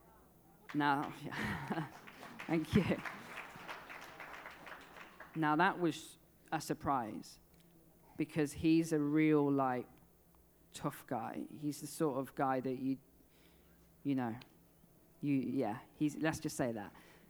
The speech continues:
Um, <laughs> so, so for him to mess-, and the message was so, I was like, "This," I was honestly thinking someone had grabbed his phone. It was like,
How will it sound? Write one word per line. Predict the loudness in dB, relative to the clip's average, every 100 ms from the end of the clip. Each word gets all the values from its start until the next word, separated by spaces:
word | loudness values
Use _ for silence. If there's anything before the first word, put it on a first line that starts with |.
| -20 -6
Um, | 2 2 2 0 -8 -4 0 0 -2 -16 -18 -2 2
<laughs> | 4 2 -4 -14 -18 -20 -4
so, | 4 6 4 2
so | 2 4
for | 2
him | 2 0
to | 2
mess-, | 2 2 2
and | 4 6
the |
message | 6 2 2 0 2
was | 0 -2
so, | -8 -4 -2 -2
I | -4 -6
was | -8 -14
like, | -12 -6
"This," | -6 -8 -14 -20 -20 -20 -10 2
I | 4
was | 4
honestly | 4 4 4 4
thinking | 4 4 2
someone | 0 2 4 4
had | 2
grabbed | 0 0
his | -4
phone. | 0 0 0 -6 -10 -8
It | -4
was | -4 0
like, | 2 4 2